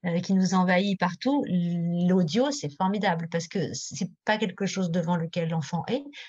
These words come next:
c'est quelque chose qui développe son imagination, parce que justement, il a pas de support visuel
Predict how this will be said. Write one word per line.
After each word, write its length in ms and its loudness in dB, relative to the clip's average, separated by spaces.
c'est 100 -12
quelque 220 -2
chose 180 -4
qui 100 -4
développe 380 0
son 160 0
imagination, 480 2
parce 160 -4
que 60 -2
justement, 260 -2
il 100 0
a 120 2
pas 220 0
de 100 2
support 420 -2
visuel 400 0